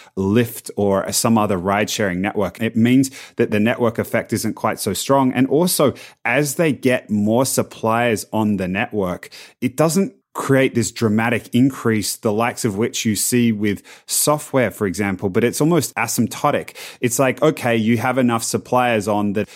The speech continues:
your wait time is four minutes, and then it gets to three minutes and two minutes and one minute. And yeah, those are improvements in the experience, but it's not a linear improvement. It starts to drop off in the amount of improvement that you get from having more suppliers.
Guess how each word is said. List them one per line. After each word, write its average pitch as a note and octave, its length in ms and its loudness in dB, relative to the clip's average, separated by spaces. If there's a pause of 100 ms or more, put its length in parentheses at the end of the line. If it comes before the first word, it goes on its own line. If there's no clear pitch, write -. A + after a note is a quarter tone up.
(180)
your G#2+ 320 0
wait C3 280 2
time A#2 280 0
is G2 100 -4
four B2 240 0
minutes, G#2 360 0
and A#2 100 2
then B2+ 100 4
it C#3 60 -2
gets C3 240 -2
to A2 100 -4
three C3 260 0
minutes A2 320 2
and G#2 140 -4
two B2+ 140 0
minutes A2 320 0
and G#2 120 -2
one A#2+ 180 2
minute. G#2 200 0
And D#3 220 0
yeah, F#3 180 2
those C#3+ 320 0
are C#3+ 60 2
improvements B2 580 0
in A#2 100 2
the G#2 100 0
experience, A2+ 600 -2 (320)
but B2 140 2
it's C#3 220 -2
not C#3+ 240 2
a B2 60 2
linear A#2 520 2
improvement. G2+ 560 0
It - 140 -2
starts - 400 -2
to - 120 -8
drop A2 360 0
off A#2 240 0
in G#2 160 2
the G#2+ 180 2
amount G#2+ 320 2
of F#2 140 -2
improvement F#2+ 640 0
that G2+ 120 -4
you F#2+ 120 -2
get A#2 340 -2
from G2+ 180 -2
having A2+ 460 0
more G#2+ 160 0
suppliers. G#2 640 -2